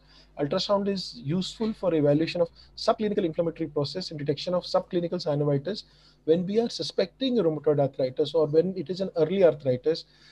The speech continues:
and we are not very specific about having reached the diagnosis. And it also helps us in, uh, assessing the inflammatory activity, the global inflammatory activity,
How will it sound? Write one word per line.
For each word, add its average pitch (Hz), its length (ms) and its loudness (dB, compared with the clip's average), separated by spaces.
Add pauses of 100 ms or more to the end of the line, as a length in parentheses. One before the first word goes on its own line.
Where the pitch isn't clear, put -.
(180)
and 160 140 2
we 165 100 2
are 175 60 6
not 190 240 2
very 190 300 0
specific - 560 -2
about 175 300 6 (520)
having 165 340 2
reached 185 280 -2
the 170 100 6
diagnosis. 131 540 0 (2000)
And 202 260 2 (220)
it 190 120 -4
also 196 420 6
helps 185 420 2
us 226 160 -2
in, 202 140 -4 (100)
uh, 156 220 2 (160)
assessing 190 420 -2
the 208 180 0
inflammatory 196 720 -2 (100)
activity, 151 440 0
the 139 100 2
global 165 300 2
inflammatory 156 560 0
activity, 143 500 -2